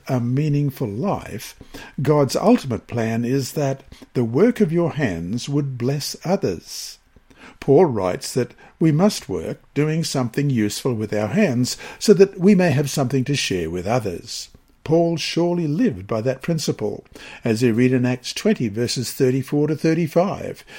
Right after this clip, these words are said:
"You yourselves know that these hands of mine have supplied my own needs and the needs of my companions. In everything I did, I showed you that by this kind of hard work we must help the weak,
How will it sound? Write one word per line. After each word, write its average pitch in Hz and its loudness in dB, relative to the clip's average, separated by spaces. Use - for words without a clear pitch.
"You 143 6
yourselves 135 2
know 135 2
that 107 -2
these 160 0
hands 139 0
of 104 -2
mine 117 0
have 117 -2
supplied 135 0
my 135 0
own 185 2
needs 98 -8
and 202 4
the 262 4
needs 160 2
of 135 -2
my 123 -2
companions. 139 -4
In 120 0
everything 190 4
I 196 6
did, 110 0
I 123 2
showed 165 2
you 151 2
that 135 -2
by 131 0
this 196 2
kind 165 -2
of 143 2
hard 143 0
work 143 0
we 160 6
must 147 2
help 131 -2
the 98 -6
weak, 196 2